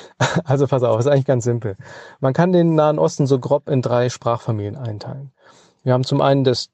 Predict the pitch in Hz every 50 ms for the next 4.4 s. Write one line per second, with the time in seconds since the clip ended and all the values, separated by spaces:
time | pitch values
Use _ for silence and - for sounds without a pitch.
0 | _ 147 135 117 - - 208 - 220 - - 196 - - - 180 190 - - 214
1 | 202 202 208 208 214 220 202 175 147 143 135 - - 135 131 - 135 135 139 135
2 | - 139 131 - - 127 - - 120 - - 151 165 170 185 - - _ _ _
3 | _ _ - - 135 127 123 123 127 147 139 127 127 - 135 113 127 117 113 113
4 | 113 - - 135 160 226 285